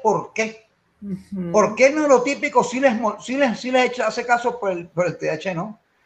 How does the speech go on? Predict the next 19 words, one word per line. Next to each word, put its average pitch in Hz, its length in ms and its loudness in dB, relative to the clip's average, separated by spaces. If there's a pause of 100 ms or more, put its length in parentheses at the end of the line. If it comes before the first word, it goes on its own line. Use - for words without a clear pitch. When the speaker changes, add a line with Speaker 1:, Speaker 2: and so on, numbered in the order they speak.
(260)
Speaker 1:
Porque 165 280 -2
para 143 400 -2
tú 277 120 -2
lograr 254 320 4
el, 214 280 -2
el, 175 180 -8
el, 160 240 -6
el, 160 300 -8 (500)
el, 147 360 -8
la 147 80 0
atención, 160 580 -4
captar 294 480 -6
la 208 120 0
atención 185 420 -8
del 220 180 -4
T 196 120 -2
D 226 60 2
A 240 60 2
H, 156 260 -8